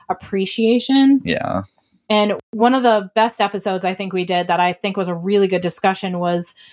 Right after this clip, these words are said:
Speaker 1: when we talked about validation, appreciation, and praise. And I think we forget sometimes what can happen out of a space of appreciation, how just being able to say,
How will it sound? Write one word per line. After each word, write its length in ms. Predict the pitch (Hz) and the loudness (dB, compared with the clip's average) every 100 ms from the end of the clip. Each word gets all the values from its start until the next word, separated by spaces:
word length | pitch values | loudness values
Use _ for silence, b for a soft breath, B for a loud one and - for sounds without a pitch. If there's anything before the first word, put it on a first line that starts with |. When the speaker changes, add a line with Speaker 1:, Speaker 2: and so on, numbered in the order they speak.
| B | B
Speaker 1:
when 140 | 214 214 | 0 2
we 100 | 196 | 0
talked 320 | - 185 190 | 2 0 2
about 200 | 185 170 | -2 2
validation, 540 | 175 175 175 170 196 | 0 2 -2 -4 -8
appreciation, 580 | 175 190 - 180 165 185 | -6 -6 -2 -2 -2 -4
and 100 | 175 | -6
praise. 580 | - 165 170 208 226 - _ _ _ _ _ | -6 -4 0 0 -2 -8 _ _ _ _ _
And 160 | 220 240 | 0 2
I 80 | 247 | 2
think 220 | 277 311 | -2 0
we 100 | 370 | 2
forget 540 | 381 349 294 349 349 - | 2 -2 2 2 2 -4
sometimes 800 | 240 226 226 202 202 202 - - _ | -6 -4 -4 -2 -4 -6 -10 -18 _
what 360 | 214 208 262 - | -4 0 0 0
can 160 | 254 233 | -4 -2
happen 460 | 214 220 226 190 | -2 0 0 -2
out 180 | 180 196 | 0 0
of 80 | 190 | -2
a 40 | |
space 340 | - 196 190 185 | -4 -4 -2 -4
of 60 | |
appreciation, 840 | 175 - 180 170 175 185 143 165 - b b b b | -6 -4 -4 -2 -2 -2 -6 -8 -12 b b b b
how 320 | 220 208 196 | 2 2 0
just 420 | 196 226 220 - | -4 -2 -4 -6
being 200 | 220 208 | -6 -2
able 240 | 196 190 190 | 0 -2 -2
to 140 | 190 | -6
say, 680 | - 202 185 175 170 170 | 0 2 2 2 0 -2